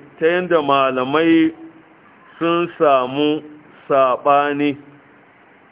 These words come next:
dangane da abin da ake nufi da wannan aya, shi ne shin min ƙabali,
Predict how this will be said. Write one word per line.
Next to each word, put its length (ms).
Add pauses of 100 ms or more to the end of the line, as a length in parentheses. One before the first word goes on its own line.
(320)
dangane 520
da 160
abin 360
da 140
ake 300
nufi 380
da 120
wannan 440
aya, 420 (720)
shi 200
ne 180
shin 480 (800)
min 260
ƙabali, 480